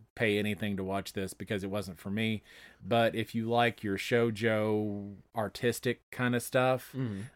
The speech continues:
Speaker 1: uh, then you might, it's got a very different art style and, and, uh, kinda, so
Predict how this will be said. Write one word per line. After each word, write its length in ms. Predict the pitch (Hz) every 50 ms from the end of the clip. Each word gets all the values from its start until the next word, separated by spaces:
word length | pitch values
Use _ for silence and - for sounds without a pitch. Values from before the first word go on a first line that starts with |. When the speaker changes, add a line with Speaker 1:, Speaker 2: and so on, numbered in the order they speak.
| -
Speaker 1:
uh, 280 | - 98 101 104 101 101
then 560 | 95 98 110 110 107 107 107 107 107 104 101 -
you 200 | - 113 113 113
might, 260 | 120 131 135 110 - -
it's 180 | - 110 -
got 160 | - 143 131
a 80 | 127 120
very 360 | 117 113 131 131 131 131 127
different 520 | 117 104 120 117 113 - 120 117 110 - - _ _ -
art 240 | - 123 120 95 -
style 600 | - - 117 113 113 110 110 107 107 107 104 101
and, 420 | 95 95 95 92 92 92 92 - -
and, 380 | 98 98 98 98 95 95 92
uh, 260 | 95 90 90 90 90 87 -
kinda, 320 | - 107 98 92 92 92 92
so 400 | 90 - 117 110 107 101 101 95